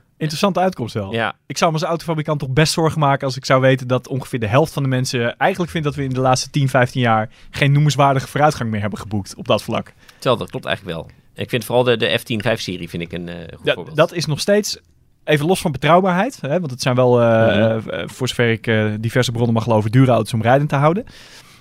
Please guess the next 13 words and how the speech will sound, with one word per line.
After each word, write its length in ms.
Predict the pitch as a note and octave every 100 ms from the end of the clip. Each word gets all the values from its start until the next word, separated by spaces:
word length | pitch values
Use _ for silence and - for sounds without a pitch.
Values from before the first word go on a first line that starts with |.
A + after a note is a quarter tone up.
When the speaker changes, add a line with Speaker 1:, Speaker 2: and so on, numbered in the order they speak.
| -
Speaker 1:
Het 120 | G2+
wordt 160 | A#2 C3
niet 80 |
meer 100 | B2+ -
zo 80 | A#2
degelijk 260 | G#2 A2+
gebouwd 260 | A#2 A2 G#2
als, 180 | G#2+ A#2+
eh, 80 |
twintig 260 | G#2 B2 G2+
jaar, 260 | G#2+ G2+ G#2
eh, 100 | G2+
daarvoor. 400 | G2+ G2+ D3